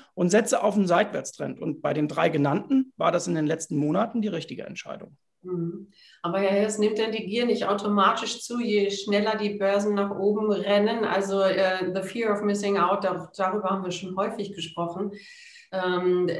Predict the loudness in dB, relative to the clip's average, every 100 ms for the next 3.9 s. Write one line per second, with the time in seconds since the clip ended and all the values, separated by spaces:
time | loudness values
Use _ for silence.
0 | -4 -2 -2 -2 -2 0 2 2 0 0
1 | 0 0 0 0 0 0 0 0 -2 -4
2 | -2 0 2 2 0 -4 -6 -2 -2 -2
3 | -10 -8 0 4 6 6 4 2 2